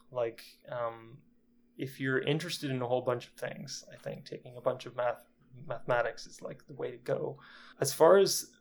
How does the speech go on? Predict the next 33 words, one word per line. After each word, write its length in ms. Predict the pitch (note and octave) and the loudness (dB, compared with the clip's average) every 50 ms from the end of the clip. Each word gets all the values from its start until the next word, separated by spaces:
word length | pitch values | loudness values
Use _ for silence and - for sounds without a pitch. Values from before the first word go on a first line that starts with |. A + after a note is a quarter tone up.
| _ _ _ - | _ _ _ -6
my 300 | D3 C#3+ C#3 C3 B2 A#2+ | 2 4 6 6 6 6
own 380 | B2 B2+ B2+ C3 C3+ D#3 E3+ E3 | 4 4 4 6 6 6 4 4
advice, 760 | - F3 E3+ D#3+ D#3+ E3+ F3+ F#3 G#3 G#3 - - - - - - - | 2 0 0 2 2 4 4 4 4 2 0 -2 -4 -6 -10 2 6
I 140 | D3+ C#3+ C#3+ | 8 8 8
would 180 | C#3 C#3 C#3 C#3 | 8 6 2 0
say 800 | - - - - D3+ D3+ D#3+ F3+ F3+ F#3 F3+ F3+ E3+ D3+ C#3+ - | -2 -4 2 6 6 8 8 8 6 4 4 0 -2 -4 -6 -10
probably 720 | - - - C#3 C#3 C#3 C#3 C3+ C3 C3 C3 B2+ B2 B2+ | -4 2 4 6 6 8 6 4 2 0 0 0 -2 -2
to 200 | B2 - - - | -6 -8 -10 -10
try 440 | - - - - C3+ C3 C#3 C#3+ C#3 | -10 -2 2 4 6 8 8 6 6
to 520 | C3+ C3+ - C#3+ C3 B2+ B2 B2 A#2+ A#2+ A#2+ - - | 4 0 0 0 0 0 0 0 -2 -4 -6 -8 -6
challenge 540 | - - - C3 B2 B2 C3+ D3+ E3 F3 - | -4 2 6 6 8 8 8 6 6 4 0
yourself 420 | - - - - E3+ E3+ - - | -2 -2 0 2 2 2 2 0
more. 380 | D#3+ D#3+ E3 F3+ G#3 A3 G#3+ - | -2 0 2 2 0 -2 -4 -8
So 460 | - - - - E3 D3 C#3 C3+ C3 | -6 -4 0 4 6 8 8 8 8
what 200 | B2+ B2+ C3+ C3+ | 6 4 6 8
I 100 | C3+ C3 | 8 6
mean 340 | C3 C3 C3+ D3 D#3+ D#3+ D#3 | 6 4 2 2 2 0 0
is, 340 | - C#3 C3 B2+ B2+ A#2+ - | 0 2 2 2 2 0 0
I 140 | - - B2 | -2 -2 -2
said 320 | - - C#3+ C3+ C3+ C3+ | 2 4 6 6 6 6
that 180 | C3+ C3+ C3+ C3+ | 4 2 2 2
I 360 | B2+ B2 A#2+ A#2 A#2 A#2 A#2 - - - - _ _ _ - | 2 0 -2 -2 -6 -10 -12 -16 -20 -20 -20 _ _ _ 6
have 100 | - C3 | 6 8
had 160 | C#3+ D#3 D3+ C#3+ | 10 10 8 8
a 60 | C#3 | 6
hard 300 | C3+ C#3 C3 B2+ B2 - | 6 6 6 6 6 4
time 300 | - B2+ B2 A#2+ A#2+ A#2 | 2 0 2 2 0 -2
sort 200 | - - C3+ A#2+ | -2 -2 -2 -2
of 180 | A#2 A2+ - | -2 -6 -8
deciding 500 | - A#2 - - C3+ A#2+ A#2 A#2 A#2+ A#2 | -6 -4 0 0 2 2 0 -2 -4 -6
between 320 | A#2 B2 - - C3 A#2+ A#2+ | -8 -8 -6 -4 -4 -2 -2
astrophysics 960 | A#2 B2 A#2+ B2 - - C3+ - C3+ C3 C3+ C3+ B2 - - - - - - _ _ - - - _ _ _ _ - | -2 -4 -4 -6 -8 -10 -6 -4 -2 -2 -2 -2 -6 -6 -8 -10 -10 -10 -12 _ _ -20 -20 -20 _ _ _ _ 2
and 600 | C3+ B2 A#2+ A#2 A#2 A#2 A#2 A2+ A2+ A2+ - | 4 6 6 8 6 4 2 -2 -6 -12 -14